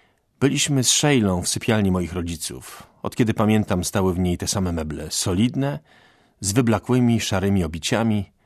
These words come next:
z niebieskim brzegiem. Usiedliśmy na nadwątlonym, wiekiem sprężynowym materacu podwójnego łóżka.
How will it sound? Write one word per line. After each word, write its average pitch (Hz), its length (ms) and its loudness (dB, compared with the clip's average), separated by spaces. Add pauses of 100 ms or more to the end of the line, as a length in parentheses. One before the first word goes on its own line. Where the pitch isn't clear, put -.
(200)
z 87 160 -4
niebieskim 90 440 -2
brzegiem. 80 440 -8 (1000)
Usiedliśmy 98 760 0
na 92 180 0
nadwątlonym, 101 800 0
wiekiem 113 280 -2
sprężynowym 104 600 -2
materacu 98 500 -2
podwójnego 90 560 -4
łóżka. 85 480 -8